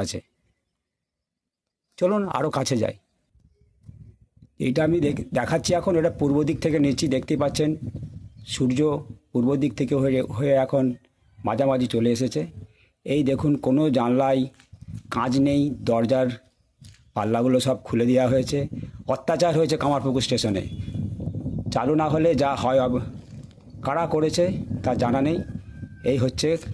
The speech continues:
কামারপুকুর রেল স্টেশনের হাল হাকিকাত। দেখে নিন, মাঝে একবার স্টেশনের এই লাইনের ওপর যে আগাছাগুলো জন্মেছিল সেগুলো পরিষ্কার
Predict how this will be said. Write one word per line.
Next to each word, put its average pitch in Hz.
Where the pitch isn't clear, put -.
কামারপুকুর 131
রেল 131
স্টেশনের 131
হাল 113
হাকিকাত। 139
দেখে 147
নিন, 165
মাঝে 131
একবার 170
স্টেশনের 151
এই 165
লাইনের 156
ওপর 156
যে 156
আগাছাগুলো 143
জন্মেছিল 135
সেগুলো 139
পরিষ্কার 165